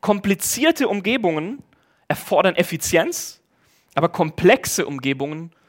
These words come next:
erfordern Anpassungsfähigkeit. Was meint er damit? Vielleicht kennt ihr das auf eurer Arbeit, dann kommt, äh, auf einmal die I T mit dazu und es wird immer ein bisschen schwieriger, so, es wird alles irgendwie so ein bisschen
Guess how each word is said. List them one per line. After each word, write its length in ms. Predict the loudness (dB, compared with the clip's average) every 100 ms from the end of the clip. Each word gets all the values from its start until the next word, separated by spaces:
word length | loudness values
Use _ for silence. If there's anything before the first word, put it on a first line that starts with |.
| _ _ -10
erfordern 400 | -2 2 2 2
Anpassungsfähigkeit. 880 | -2 -4 -8 -10 -12 -12 -12 -8 0
Was 160 | 0 2
meint 200 | -2 -2
er 40 |
damit? 360 | -6 -8 -18 -20 _ _ -20 -20 -20 -20 _ _ _
Vielleicht 340 | 2 4 4
kennt 160 | 0 0
ihr 60 | 2
das 120 | 2
auf 100 | 4
eurer 280 | 4 4 4
Arbeit, 440 | 4 4 2 -2 -16 -20 _ _ _ _ _ _ _ _ -4
dann 140 | -4
kommt, 460 | 0 0 0 -10 -12 -10
äh, 100 | -4
auf 180 | -2 2
einmal 300 | 2 4 4
die 160 | 4 2
I 100 | 2
T 240 | 0 -2
mit 160 | 0 2
dazu 360 | 2 -2 -4
und 80 | -4
es 160 | -2 -2
wird 140 | -2
immer 160 | -2 -2
ein 100 | -2
bisschen 640 | -4 -2 -4 -4 -8 -16 -14
schwieriger, 720 | -10 -6 -4 -2 2 4 4
so, 200 | 0 -4
es 200 | -4 -4
wird 200 | -2 2
alles 260 | 2 2 -2
irgendwie 180 | -6
so 80 | -4
ein 60 | -4
bisschen 280 | -4 -6